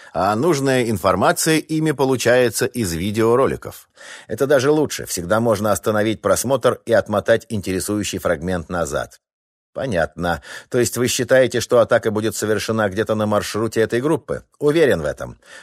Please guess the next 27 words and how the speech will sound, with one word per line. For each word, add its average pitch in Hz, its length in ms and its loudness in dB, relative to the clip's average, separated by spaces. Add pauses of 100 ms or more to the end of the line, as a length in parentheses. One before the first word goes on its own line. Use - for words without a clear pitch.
Просмотрите 127 600 0
ролики. 92 480 -2
Нужный 117 400 0
объект 113 420 0
наверняка 104 540 2
будет 98 240 -2
снят 113 260 -2
со 90 80 -4
всевозможных 90 680 -2
ракурсов. - 560 -2 (360)
Не 101 180 -2
исключено, 110 680 0 (100)
что - 260 -2
и 113 300 -4
изнутри. 92 540 -4 (360)
А 107 140 -4
как - 240 2
тогда 139 280 2
объяснить, 110 600 -4
что - 220 -2
видео 113 580 0
сегодня 113 480 0
записывают 117 640 0
и 120 100 -10
посылают 107 560 2
все 120 200 -2
наблюдаемые? 98 720 -2